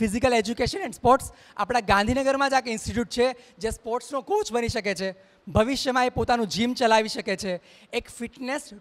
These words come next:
ટ્રેનર, ટ્રેનર બની શકે છે. એટલે આવા એક કરિયરમાં એ જઈ શકે છે. અને સૌથી સારામાં સારું, ઘણાને ભણાવવું ગમે છે ને, તો અત્યારે એવા સારા ટીચર્સની પણ ડિમાન્ડ છે જે ભણાવતા આવડતું હોય,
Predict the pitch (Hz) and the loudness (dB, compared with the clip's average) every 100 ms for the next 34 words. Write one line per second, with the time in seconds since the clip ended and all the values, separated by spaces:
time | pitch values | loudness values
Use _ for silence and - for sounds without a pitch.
0 | - 381 359 262 202 226 262 247 233 220 | -8 -6 -4 -4 0 2 6 6 4 2
1 | 208 196 180 185 - - 220 - 190 240 | -2 -2 -4 -6 -10 -14 -8 0 2 4
2 | 285 269 233 226 233 240 262 220 220 233 | 4 2 0 2 2 2 0 0 0 0
3 | 196 175 190 160 _ _ _ _ 240 320 | -2 -10 -14 -16 _ _ _ _ -4 -2
4 | 269 - - 226 277 262 214 196 220 214 | -4 -8 -8 -6 -6 0 4 6 4 2
5 | 196 180 151 233 277 170 175 226 277 285 | 0 0 -2 -2 -2 -2 4 6 6 4
6 | 277 285 302 294 151 - _ _ 233 220 | 2 2 2 0 -4 -10 _ _ -4 0
7 | 262 277 285 277 - - - 226 277 254 | 2 4 4 2 -6 -10 0 4 4 4
8 | - 202 247 285 277 - - _ 233 220 | 2 6 8 8 6 -2 -20 _ 0 6
9 | 262 254 233 247 269 214 226 233 240 220 | 6 6 2 4 4 4 8 8 8 8
10 | 220 254 - - - 175 214 165 202 220 | 6 6 2 -18 -4 2 2 2 6 6
11 | 220 196 180 170 175 151 131 | 8 8 10 8 6 4 0